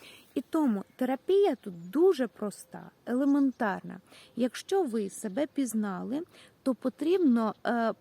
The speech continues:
прям, знаєте, раціонально е, знаходити оцей баланс. Так,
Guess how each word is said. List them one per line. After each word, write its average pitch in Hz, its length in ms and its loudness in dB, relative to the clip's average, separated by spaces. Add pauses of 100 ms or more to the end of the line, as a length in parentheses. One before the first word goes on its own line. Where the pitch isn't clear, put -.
прям, 269 400 2
знаєте, 254 540 -2
раціонально 226 1300 -2 (640)
е, 226 600 2
знаходити 247 680 -2
оцей 226 280 -4
баланс. 180 640 -8
Так, 226 200 -2